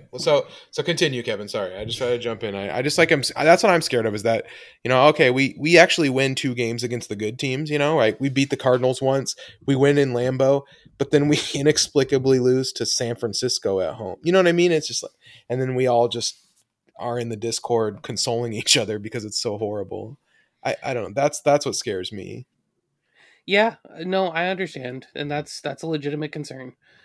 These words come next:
Speaker 2: Um, I just, I feel like, I don't know, I feel like this is gonna be, Russ is out to prove something. And I think Russ understands this is his chance to really put the case forth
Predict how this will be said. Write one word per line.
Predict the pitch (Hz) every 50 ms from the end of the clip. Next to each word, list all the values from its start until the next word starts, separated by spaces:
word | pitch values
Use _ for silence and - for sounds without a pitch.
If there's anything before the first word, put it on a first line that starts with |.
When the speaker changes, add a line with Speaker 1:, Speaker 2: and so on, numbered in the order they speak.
| _ _ _ _ _ _ -
Speaker 2:
Um, | 147 160 151 135 113 104 127 156 151 - _ _ _ _ _ _ _ _ _ _ _ _ _ _ _ _ _ _ _ _ _ _ _
I | - 160
just, | - - 190 165 156 -
I | - 165 151 147
feel | - - 196 196 190
like, | 175 160 151 147 147 147 147 - - - _ _ _ _ _ _ _ _ _ _ _ _ _ _ _ -
I | -
don't | 135 147
know, | 170 165 156
I | 139 131
feel | - - 156
like | 151 156 156
this | 160 156 151
is | 160 147 -
gonna | 151 143 143 139
be, | 135 139 139 139 135 139 139 - _ -
Russ | 151 147 147 156 165 196
is | 185 160 151 180 -
out | 139 131 127 -
to | 151
prove | - 131 120 117
something. | - 131 127 - - 123 131 - _ _ _ _ _ _ - _ _ _ _
And | - 135 131
I | 135 139
think | 131 - 170 170 156 -
Russ | 147 147 147 -
understands | 185 160 170 151 - - 156 147 139 120 -
this | 131 127
is | 160 160
his | 165 170 156 -
chance | - 156 147 143 143 - - -
to | - - 156 151 131 131 127 127 127 - _ _ _ _ _ _ _ -
really | 131 139 151 170 170 180 170 180 180 175 170 175 170 - _ _ _ _ _ _ _ _ _ _ _ _ _ _ _ _ _ _ _ _ _ _
put | - 165 175 165
the | - 165
case | - 170 165 151 147 -
forth | - 151 127 139 165 185 - _